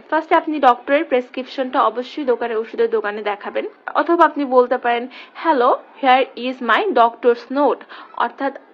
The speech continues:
ডক্টরের কাছ থেকে আপনি ওষুধের ব্যাপারে যে প্রেসক্রিপশন or নোটটা পেয়েছেন সেটা আপনি দেখাতে পারেন। এরপর আপনি বলতে পারেন যে কারণে ওষুধটা দরকার।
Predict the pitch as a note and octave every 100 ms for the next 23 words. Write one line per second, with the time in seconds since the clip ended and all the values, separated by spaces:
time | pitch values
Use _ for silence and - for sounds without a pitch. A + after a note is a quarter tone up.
0 | _ A#3+ B3+ C4 D4 C#4 C#4+ C#4+ D#4+ F#4
1 | D#4 C4+ E4+ - - C#4+ - C#4 D#4 C4
2 | A#3+ B3 A#3+ A#3+ A#3+ A#3 A#3+ - B3 D4
3 | C#4 C4 A3+ G#3+ A#3+ A#3+ A#3 A#3 G4 G4+
4 | C4+ A3 B3+ A#3+ G#3 G3+ G#3 - A2+ -
5 | - _ - - F4+ G#4+ G4+ F#4+ C4+ C4
6 | C#4 D#4+ C4+ B3+ C4+ - - - B3+ D#4
7 | E4+ F4+ F#4+ F#4+ - C#4 D4 C#4+ D#4 A#3
8 | G#3+ G3+ F#3+ -